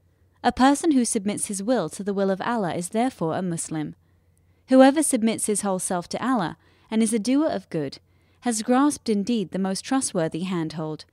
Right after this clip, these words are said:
and with Allah rests the end and decision of all affairs. The Quran, thirty-one twenty-two. As Muslims, we believe in all the prophets of Allah,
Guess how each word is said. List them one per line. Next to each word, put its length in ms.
and 140
with 200
Allah 340
rests 240
the 160
end 240
and 160
decision 480
of 200
all 260
affairs. 600
The 80
Quran, 560
thirty-one 640
twenty-two. 680
As 200
Muslims, 580
we 180
believe 400
in 100
all 220
the 100
prophets 420
of 80
Allah, 380